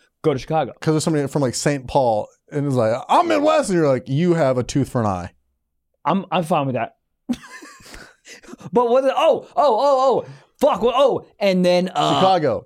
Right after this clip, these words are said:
Speaker 1: Chi-, Chicago. But so two types of women that I, that are so hot to me: the Midwestern hot women that live in, uh,
Speaker 2: The
Speaker 1: uh,
Speaker 2: Midwest.
Speaker 1: the Midwest,
Speaker 2: Chicago.
Speaker 1: Chicago,
Speaker 2: Chicago.
Speaker 1: thank you. And dog, I be loving Southern women. When
Speaker 2: Yeah.
Speaker 1: they talk like this, you, I will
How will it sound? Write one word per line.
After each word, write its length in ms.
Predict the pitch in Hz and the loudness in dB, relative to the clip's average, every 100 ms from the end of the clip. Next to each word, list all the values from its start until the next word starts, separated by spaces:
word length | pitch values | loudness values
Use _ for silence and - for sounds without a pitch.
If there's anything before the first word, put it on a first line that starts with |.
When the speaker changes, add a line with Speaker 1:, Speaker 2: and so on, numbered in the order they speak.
| _ | _
Speaker 1:
Chi-, 180 | - 180 | -6 -2
Chicago. 600 | - 185 190 202 254 247 - _ 127 | 0 2 2 2 0 -2 -10 _ -2
But 340 | 165 165 - 147 | 0 0 -4 -10
so 160 | - 175 | -2 -2
two 160 | - | 0
types 60 | 220 220 | 0 0
of 40 | |
women 160 | 190 170 | 0 0
that 100 | 156 | 0
I, 120 | 139 127 131 | 0 -2 0
that 180 | 147 123 | 0 0
are 120 | 131 | -2
so 160 | - | 0
hot 80 | 139 | 0
to 40 | 131 | 0
me: 120 | 117 - _ | -4 -12 _
the 80 | 143 | -2
Midwestern 560 | 156 180 180 180 180 156 | 0 0 0 -2 -2 -2
hot 220 | 151 156 | 0 0
women 180 | 143 139 | 0 0
that 80 | 131 | -2
live 180 | 135 | -2
in, 280 | 131 127 120 - 127 | -2 -2 -4 -6 -2
uh, 320 | 123 117 107 | 0 0 -2
Speaker 2:
The 100 | 117 | -2
Speaker 1:
uh, 40 | 120 | 0
Speaker 2:
Midwest. 280 | 101 104 - - | 0 -4 -10 -16
Speaker 1:
the 200 | 131 147 | -6 -2
Midwest, 180 | 139 120 123 | 0 2 2
Speaker 2:
Chicago. 220 | 110 104 | 2 -2
Speaker 1:
Chicago, 0 | |
Speaker 2:
Chicago. 340 | 123 143 120 104 | -2 0 2 0
Speaker 1:
thank 140 | 127 | -2
you. 120 | 139 - - - | -6 -8 -20 -2
And 600 | 226 277 277 240 220 190 - _ _ _ _ _ - 123 | 0 2 2 2 0 -2 -10 _ _ _ _ _ -16 -2
dog, 420 | 160 151 131 - _ | 2 2 0 -6 _
I 120 | 143 151 | -6 -2
be 200 | 131 120 | -2 -2
loving 640 | 95 98 123 127 127 117 | -4 -6 -4 -4 -4 -6
Southern 600 | 110 - - 131 117 104 | -6 -10 -6 -4 -4 -6
women. 380 | 104 101 98 92 _ _ _ _ _ | -8 -10 -12 -16 _ _ _ _ _
When 120 | 123 | -4
Speaker 2:
Yeah. 80 | 131 | 0
Speaker 1:
they 180 | 170 190 | 0 0
talk 460 | 185 - 170 190 - | -4 -2 0 0 -4
like 380 | 131 151 170 - 131 | -4 -2 -2 -4 -6
this, 360 | 156 175 175 | -2 0 -2
you, 580 | 139 131 165 180 180 170 | -4 -4 0 2 0 0
I 200 | - 160 | 0 0
will 260 | 175 139 | 2 0